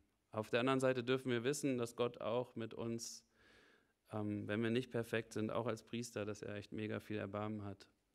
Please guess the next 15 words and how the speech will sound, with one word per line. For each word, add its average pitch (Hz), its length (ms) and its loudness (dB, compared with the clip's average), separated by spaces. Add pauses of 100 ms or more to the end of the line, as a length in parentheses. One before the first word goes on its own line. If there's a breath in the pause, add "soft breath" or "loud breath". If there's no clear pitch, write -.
(340)
und 101 100 -8
das 104 120 -6
einfach 104 280 -2
auch 101 140 -2
voll 104 220 -2
nachvollziehen 104 640 -6
kann 98 340 -8
und, 101 480 -10
ähm, 101 260 -10 (600 loud breath)
auch - 60 -20
gerade 107 260 -4
dafür, 101 480 -2 (240)
ja, 101 240 -4 (400 soft breath)
gestorben 104 480 -6
ist. - 300 -10